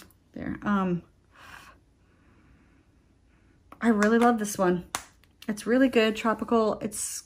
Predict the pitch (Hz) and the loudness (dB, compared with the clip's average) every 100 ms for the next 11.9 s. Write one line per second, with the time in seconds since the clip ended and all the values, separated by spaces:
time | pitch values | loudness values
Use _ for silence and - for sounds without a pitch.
0 | - 233 233 240 - 233 226 220 226 - | 0 2 2 -4 0 4 4 4 4 0
1 | - 277 330 285 - 233 233 233 - 208 | -2 -2 6 6 6 2 4 4 2 -4
2 | 180 - 240 240 226 196 185 170 190 - | -4 -2 0 2 2 2 2 2 0 0
3 | 208 196 202 185 165 170 - _ _ _ | 0 2 0 2 2 2 -4 _ _ _
4 | _ _ _ _ _ _ _ _ _ _ | _ _ _ _ _ _ _ _ _ _
5 | _ - 202 190 165 - _ _ _ - | _ -10 -2 -2 -2 -10 _ _ _ -8
6 | 208 226 269 302 339 330 330 320 339 - | -6 0 0 4 2 2 6 8 8 2
7 | - - 233 233 220 214 220 214 208 208 | -6 0 4 6 6 4 8 8 8 4
8 | 190 220 302 330 302 294 262 233 208 202 | 4 4 8 10 10 8 8 8 8 4
9 | 190 180 180 - 190 180 185 202 208 208 | 4 6 6 2 0 2 4 4 2 0
10 | 196 196 175 175 208 240 - 214 208 208 | 0 0 2 2 2 2 2 2 2 0
11 | 185 185 202 202 190 185 165 156 - | 0 0 2 0 0 0 0 -2 -6